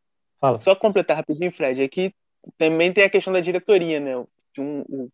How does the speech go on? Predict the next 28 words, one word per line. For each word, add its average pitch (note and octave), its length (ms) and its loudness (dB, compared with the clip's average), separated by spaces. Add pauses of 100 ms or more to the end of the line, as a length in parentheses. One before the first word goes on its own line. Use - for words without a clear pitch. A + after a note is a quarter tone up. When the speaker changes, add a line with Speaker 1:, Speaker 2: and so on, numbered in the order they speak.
Speaker 2:
o C3 60 -10
Rogério C3 320 0
também D3+ 260 -2
meio D#3 200 -2
que - 100 -20
ficava, D#3 480 -2 (680)
é, C3+ 400 -6
irri-, C3+ 380 -4
é, C3+ 260 -8
irritado G#3 400 2
não, B3 120 2
mas E3 200 0
assim, C#3+ 300 -4
incomodava D#3 720 2
que G3+ 80 -4
a F#3 60 2
diretoria E3+ 440 0
também E3+ 280 -2
não, F#3 260 -4
não E3+ 200 -8
se, E3+ 800 -4 (1300)
não C#3 160 -6
se - 140 -6
metia F3 420 6
nessa, D#3 240 2
nessa D3 260 0
questão, C3+ 440 -2
né? A2 180 -6